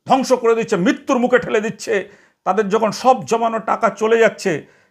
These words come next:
সেই টাকার আর কিন্তু তাদের হাতে আর ফিরে আসছে না, তারা চাকরিও পাচ্ছে না।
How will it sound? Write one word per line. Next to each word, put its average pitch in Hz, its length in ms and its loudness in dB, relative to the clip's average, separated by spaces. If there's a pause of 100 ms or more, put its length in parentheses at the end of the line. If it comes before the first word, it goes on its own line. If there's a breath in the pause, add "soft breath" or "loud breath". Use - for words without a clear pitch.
সেই 220 220 -4
টাকার 214 420 2 (520 soft breath)
আর 214 160 4
কিন্তু 220 260 -6
তাদের 196 220 -2
হাতে 185 220 -6
আর 170 120 0
ফিরে 185 260 -2
আসছে 185 300 0
না, 240 100 -6
তারা 180 180 -4
চাকরিও 185 520 -4
পাচ্ছে 156 380 -4
না। 123 120 -6